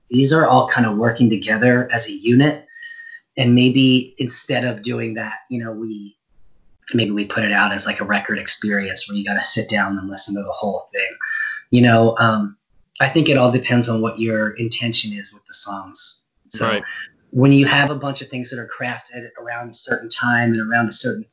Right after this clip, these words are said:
Speaker 1: theme, you know, um,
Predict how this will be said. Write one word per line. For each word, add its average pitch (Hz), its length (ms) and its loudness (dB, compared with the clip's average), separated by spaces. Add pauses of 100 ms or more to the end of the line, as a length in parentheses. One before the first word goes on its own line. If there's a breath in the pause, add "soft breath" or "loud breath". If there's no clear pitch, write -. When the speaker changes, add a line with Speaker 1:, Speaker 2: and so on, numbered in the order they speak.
Speaker 1:
theme, 117 520 4 (460 loud breath)
you 127 120 6
know, 107 420 2 (120)
um, 104 400 -2